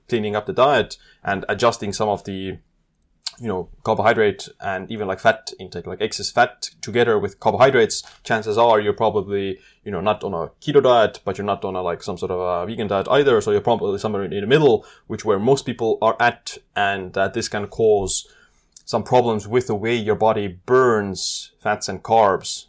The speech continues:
you know, in different situations. So the Randall cycle describes which fuel your body uses in a given moment. And if you just have too much fat intake,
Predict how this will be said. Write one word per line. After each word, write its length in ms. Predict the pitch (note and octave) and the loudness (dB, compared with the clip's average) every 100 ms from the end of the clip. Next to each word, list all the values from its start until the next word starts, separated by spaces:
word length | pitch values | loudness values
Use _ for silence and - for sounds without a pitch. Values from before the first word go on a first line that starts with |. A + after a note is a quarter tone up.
| _ | _
you 80 | - | -12
know, 80 | F2+ | -8
in 80 | G2+ | -6
different 240 | G#2+ G#2 | -6 -6
situations. 480 | G2 A2+ B2 - F2 | -4 2 2 0 -6
So 100 | F#2+ | -4
the 100 | F#2+ | 0
Randall 300 | G#2 A#2+ G#2+ | 0 2 -2
cycle 400 | - C3+ C3+ A2 | 2 0 2 0
describes 580 | G2+ - A2 G2 F2+ - _ - _ | 0 0 2 2 0 -8 _ -20 _
which 220 | A#2 A#2 - | -6 -4 -4
fuel 380 | C#3 C#3+ B2+ | -2 0 2
your 120 | G#2+ G#2 | 2 4
body 400 | A#2 A2 G#2 - | 4 4 -4 -6
uses 400 | C3 D3+ B2+ A2 | -4 2 2 2
in 80 | A2 | -4
a 60 | |
given 200 | G#2 G#2+ | -4 -2
moment. 420 | A2+ C#3+ A2 F#2+ - | 0 2 0 -4 -6
And 380 | A2 G#2+ G#2 F2 | -4 -2 -4 -8
if 80 | G#2+ | -10
you 100 | G2+ | -8
just 240 | A2 - | -8 -10
have 540 | - A#2 G#2+ G2 F2+ _ _ _ - _ _ _ _ - | -4 0 2 2 -2 _ _ _ -20 _ _ _ _ -8
too 140 | C3+ | -2
much 560 | A#2 G#2+ - - - - _ _ _ _ _ | 2 0 0 -6 -8 -12 _ _ _ _ _
fat 300 | - B2+ - | 0 0 0
intake, 540 | - A2+ - A2 G2 | -6 -6 -2 -2 -2